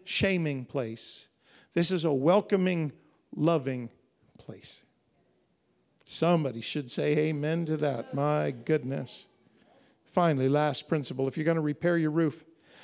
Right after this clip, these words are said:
this one harkens all the way back to the law of Moses. It's, it's amazing.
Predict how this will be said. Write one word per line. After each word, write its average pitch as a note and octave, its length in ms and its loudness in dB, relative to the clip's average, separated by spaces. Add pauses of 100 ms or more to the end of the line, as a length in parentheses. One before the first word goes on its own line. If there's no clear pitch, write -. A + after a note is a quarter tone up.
(180)
this G#3 240 2
one D#3+ 120 -2
harkens D#3 380 -2
all F3 220 4
the F#3+ 80 0
way F3+ 160 0
back F3+ 300 -2
to D3+ 80 -8
the C3+ 100 -2
law F3 540 0 (640)
of D#3 160 2
Moses. F3+ 480 2
It's, - 260 -8
it's - 240 -8
amazing. D#3 500 -4